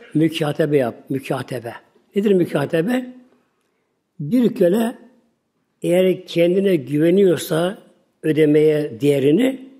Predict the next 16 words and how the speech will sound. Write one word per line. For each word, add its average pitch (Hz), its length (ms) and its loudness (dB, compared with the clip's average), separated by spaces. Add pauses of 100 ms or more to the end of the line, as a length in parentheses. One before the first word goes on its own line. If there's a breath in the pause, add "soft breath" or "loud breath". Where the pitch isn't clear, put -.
(960)
teklif 202 260 0
ediyor 175 180 2
efendisine. 131 600 -4 (920)
"Sen 214 360 0
beni," 180 200 0
diyor, 202 320 0 (180)
"geçer 214 280 -4
misin, 185 340 0
kitabete 151 480 -2
yazar 151 360 -4
mısın 127 280 -8
beni, 113 140 -10
mükatebe 123 460 -12
yapar 123 220 -18
mısın - 280 -20 (120)
böyle?" - 140 -20